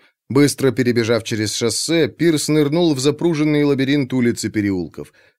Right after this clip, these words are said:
Тяжело дыша, Ковальский не отставал от него ни на шаг. «Сейхан?» — спросил на бегу великан. «Сразу её не убили», —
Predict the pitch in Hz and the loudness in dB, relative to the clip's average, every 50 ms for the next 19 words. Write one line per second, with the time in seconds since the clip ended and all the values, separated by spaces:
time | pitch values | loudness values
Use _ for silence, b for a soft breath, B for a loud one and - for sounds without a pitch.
0 | b - - 147 156 190 208 214 196 185 196 - - 208 214 202 - - 180 170 | b -4 -2 0 2 4 2 2 2 2 0 0 2 0 0 0 2 2 2 2
1 | 170 190 190 185 160 - - 180 170 170 170 165 156 135 - - - 147 147 151 | 4 2 2 0 -2 -4 -4 -2 0 0 2 2 0 -2 -2 -2 0 2 4 4
2 | 156 156 151 147 147 135 131 123 120 127 123 117 110 110 120 131 127 123 123 117 | 4 4 2 2 0 0 0 2 2 2 2 2 2 0 0 0 0 0 0 -2
3 | 107 - - 92 80 - - _ _ _ _ _ _ _ _ _ _ _ _ _ | -4 -6 -8 -8 -10 -10 -12 _ _ _ _ _ _ _ _ _ _ _ _ _
4 | - - - 143 147 147 139 - 151 170 175 175 170 156 123 104 - - _ _ | -10 -6 0 2 4 4 4 4 2 4 4 4 2 2 0 -4 -8 -14 _ _
5 | - - - - 127 131 123 120 - 123 120 107 107 110 104 110 113 110 107 98 | -12 -8 -2 2 4 4 4 2 2 2 2 2 2 0 0 0 0 0 0 0
6 | 95 104 120 120 - 107 87 78 - - - _ _ _ _ _ _ _ - - | 0 0 0 0 -2 -4 -6 -6 -8 -16 -20 _ _ _ _ _ _ _ -14 -8
7 | - 95 90 98 120 139 143 131 151 160 160 156 156 165 160 160 165 160 151 147 | -6 -2 0 2 2 2 2 4 4 4 4 4 4 4 4 4 4 4 4 4
8 | 151 147 131 107 87 76 - | 4 2 2 0 -2 -4 -8